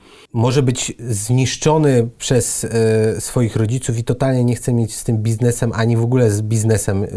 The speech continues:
nic wspólnego. I, e, albo, wiesz, e,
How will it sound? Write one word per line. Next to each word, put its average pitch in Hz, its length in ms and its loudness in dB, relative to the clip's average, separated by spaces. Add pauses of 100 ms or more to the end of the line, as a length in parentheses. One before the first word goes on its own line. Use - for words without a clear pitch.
nic 107 200 -2
wspólnego. 104 600 0 (500)
I, 113 340 2
e, 110 180 -2
albo, 120 460 2
wiesz, 101 420 0
e, 101 60 -6